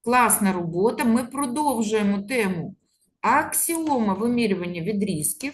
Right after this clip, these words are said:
напишіть, будь ласка, «аксіома вимірювання відрізків». І давайте ще поговоримо про такі речі. Ну, наприклад, ми не обговорили, як позначити, е, що якась точка є серединою відрізка.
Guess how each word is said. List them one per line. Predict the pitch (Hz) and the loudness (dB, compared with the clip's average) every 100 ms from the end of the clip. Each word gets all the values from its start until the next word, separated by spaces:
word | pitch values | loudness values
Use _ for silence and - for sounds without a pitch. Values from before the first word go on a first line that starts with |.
| - | -8
напишіть, | 202 196 - 190 165 | -8 -6 -4 -6 -6
будь | 160 | -6
ласка, | 156 139 - 247 294 - _ _ _ _ _ | -4 -4 -6 -10 -14 -16 _ _ _ _ _
«аксіома | 185 240 339 - - 311 277 262 247 240 240 | 0 2 2 0 0 0 0 0 0 -2 -4
вимірювання | 165 165 208 233 226 214 | -4 0 0 0 -2 -2
відрізків». | 196 185 170 147 - 139 | -2 -2 -2 -4 -4 -10
І | - | -10
давайте | 190 330 - | -4 -4 -2
ще | - 285 | -4 -4
поговоримо | 233 220 220 262 269 233 196 | -4 -6 -4 -2 0 -2 -2
про | 214 | -6
такі | 214 220 - 202 - _ _ _ - | -6 -8 -4 -6 -6 _ _ _ -4
речі. | 196 208 156 - - 139 - _ - _ _ _ _ | 2 4 4 0 -6 -10 -14 _ -20 _ _ _ _
Ну, | 262 | -4
наприклад, | 320 262 277 254 220 | -2 -2 -2 0 0
ми | 233 262 | 0 0
не | 254 | 0
обговорили, | 214 208 233 269 359 392 | 0 -2 -4 -2 0 0
як | 240 254 254 | 0 -2 -4
позначити, | - 226 240 294 339 277 202 202 | -6 -4 -2 -2 -2 -6 -2 2
е, | 190 - 190 190 185 | 2 0 0 0 0
що | 190 - 247 | -2 -4 0
якась | 226 226 240 240 | 0 0 -2 -2
точка | 285 285 - 226 | -4 -8 -4 -2
є | 233 | 2
серединою | 247 - 247 226 233 220 233 226 226 | 2 4 4 6 4 2 2 2 2
відрізка. | 208 190 175 143 143 - - | 0 -2 -4 -4 -6 -6 -14